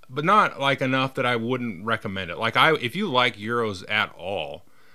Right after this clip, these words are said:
um, I would definitely take a look at Coimbra. It's a real interesting kind of, uh, you roll a giant pool of dice, and then players will sort of draft and pick the dice, and they put them in these, like, little trays of their player color.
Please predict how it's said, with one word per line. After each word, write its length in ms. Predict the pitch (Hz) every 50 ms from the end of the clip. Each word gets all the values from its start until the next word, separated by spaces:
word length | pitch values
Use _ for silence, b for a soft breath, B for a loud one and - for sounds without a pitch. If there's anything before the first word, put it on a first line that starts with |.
| b b b
um, 500 | - 92 90 87 90 87 85 85 85 87 - -
I 180 | 104 107 117
would 200 | 113 110 98 85
definitely 460 | - 113 113 117 - - 117 110 104
take 300 | 95 - - 117 107 -
a 60 | - 101
look 300 | 92 98 101 95 - 98
at 160 | 92 85 -
Coimbra. 640 | - - - 98 95 95 98 101 101 87 90 85 82
It's 120 | 80 -
a 40 | 104
real 420 | 98 107 117 139 170 208 214 175 131
interesting 580 | 120 123 123 131 117 - - - 120 113 110
kind 240 | - 107 117 113 107
of, 220 | 98 87 90 92
uh, 80 | 95 87
you 220 | 87 85 92 107
roll 260 | 107 113 131 151 160 135
a 40 |
giant 280 | 101 120 120 127 117 107
pool 180 | - 139 139 139
of 80 | 117
dice, 480 | 104 104 101 101 101 104 - - - - b b b b b b b
and 140 | 110 107
then 160 | 113 113 113 110
players 320 | - - 131 127 123 113
will 60 | 117
sort 160 | 104 127 113
of 100 | 110 87
draft 400 | 85 92 104 110 120 127 131 -
and 160 | - 107 - -
pick 200 | 165 170 165 -
the 60 | 123
dice, 460 | 104 92 85 80 85 95 - - - -
and 100 | 107 110
they 80 | 110 110
put 220 | - - 175 170
them 160 | - 135 120
in 80 | 104 98
these, 180 | 95 92 90 104
like, 160 | 95 90 -
little 220 | 107 113 110 101
trays 480 | 82 - - - 104 104 110 117 110 110
of 160 | 98 90 90
their 140 | 95 87 85
player 280 | - - 123 127 135
color. 320 | 143 - 156 156 165 190